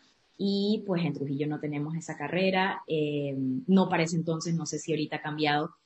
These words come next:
Y cuando me fui a Maracaibo a estudiar, eh, conocí a mi esposo y, y él ya tenía un plan de salir de, de Venezuela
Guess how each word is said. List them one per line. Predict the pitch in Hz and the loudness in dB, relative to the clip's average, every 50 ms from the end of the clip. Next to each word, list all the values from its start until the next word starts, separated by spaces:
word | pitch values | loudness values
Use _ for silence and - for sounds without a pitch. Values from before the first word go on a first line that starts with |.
| _ _ _ _ _ _ _ - | _ _ _ _ _ _ _ 0
Y | 220 220 220 214 196 202 | 4 4 6 4 4 4
cuando | - 214 202 208 202 | 4 4 6 6 4
me | 202 196 196 196 - | 4 2 0 0 4
fui | 240 240 240 233 240 240 | 6 8 8 10 10 10
a | 240 | 10
Maracaibo | 240 240 233 240 240 240 226 220 208 214 | 10 8 8 6 4 4 2 2 2 0
a | 214 | -2
estudiar, | - - 226 214 208 196 185 180 180 185 202 220 - - _ | 0 0 0 2 2 2 2 2 2 0 0 -2 -4 -6 _
eh, | 175 175 175 170 165 165 160 156 156 151 147 147 143 143 156 170 170 - _ _ _ - - _ _ | -2 0 2 2 2 2 2 0 -2 -2 -2 -2 -4 -4 -6 -10 -14 -18 _ _ _ -20 -20 _ _
conocí | - 180 170 165 165 170 - - 175 165 | -2 0 0 2 0 -2 -2 0 0 0
a | 151 165 | 2 2
mi | 175 180 | 0 -2
esposo | 180 175 - 226 214 214 208 196 - - 202 196 214 262 254 - - - - _ _ _ _ | -4 0 2 4 4 4 4 2 0 -2 0 0 0 0 -2 -6 -12 -20 -20 _ _ _ _
y, | - 180 185 185 185 180 180 175 175 170 170 165 165 165 160 160 160 156 151 151 147 - - - - | -2 0 2 2 2 2 2 2 4 6 6 6 6 4 2 0 -2 -2 -4 -8 -14 -18 -20 -8 -2
y | - 170 165 156 156 151 147 143 143 139 139 - - | 0 0 0 2 0 0 0 0 0 -2 -2 -2 2
él | - 180 175 | 2 4 6
ya | 175 185 180 | 6 4 4
tenía | - 196 190 185 190 | 4 2 2 4 4
un | 190 190 185 | 4 2 4
plan | - 190 185 175 175 170 175 175 180 | 4 4 6 6 4 2 2 0 2
de | 170 175 170 170 165 160 156 160 | 2 4 6 6 6 4 4 0
salir | - - 165 151 147 165 196 196 190 180 170 | -2 0 0 0 2 4 6 6 6 6 6
de, | 165 151 147 147 143 143 | 4 2 2 2 0 0
de | 147 | 0
Venezuela | 143 143 143 135 151 - - 165 156 151 147 151 151 170 185 | -2 -2 -4 -6 -6 0 2 4 4 4 4 2 0 -2 -4